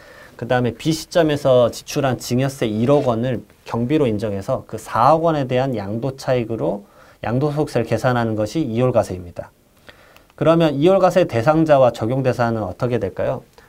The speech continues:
먼저 대상자는 당초 증여자가 배우자 또는 직계존비 속인데요.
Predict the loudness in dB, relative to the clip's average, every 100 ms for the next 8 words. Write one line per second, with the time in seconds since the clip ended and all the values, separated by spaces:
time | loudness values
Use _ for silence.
0 | _ -4 2 2 2 0 2 2 0 0
1 | -4 -10 -20 -20 _ _ -4 -2 0 0
2 | 4 4 6 6 6 2 2 2 2 4
3 | 2 0 -8 _ _ _ _ _ 2 2
4 | 0 0 0 2 2 -2 -4 -4 -4 -4